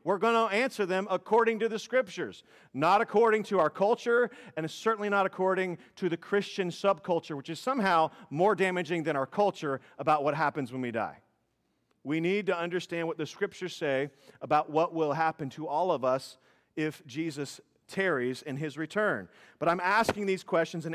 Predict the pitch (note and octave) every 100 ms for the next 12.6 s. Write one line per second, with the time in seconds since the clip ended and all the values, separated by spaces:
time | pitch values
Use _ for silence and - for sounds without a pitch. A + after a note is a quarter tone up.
0 | E3 F3+ G#3+ G#3+ F3 D3 C#3 - F3+ G3+
1 | G#3 F#3+ F#3 E3+ D#3+ D#3+ E3 C#3 A2+ -
2 | - D#3+ D#3+ F3+ G3 F#3+ G3+ F3+ A#2+ -
3 | - E3 F3+ F3 B2+ D#3 F#3 G#3 G#3+ G#3+
4 | - G3 - G3 G3+ G#3 C#3+ C#3+ C3 -
5 | D3+ - G3 F#3+ D3 D3 D#3 D3+ - F#3+
6 | F#3+ - B2+ C3 - - - - C3+ E3
7 | D3 E3 E3+ E3+ D#3+ E3 G3 A#2 - -
8 | - _ _ _ _ _ _ _ _ _
9 | _ _ _ _ _ _ _ _ _ -
10 | A#2+ C#3+ D3 E3+ D3+ B2 B2 B2 B2 -
11 | B2+ C3+ D3 E3 E3+ C3+ B2 A2+ G#2 A#2+
12 | - G2+ - - _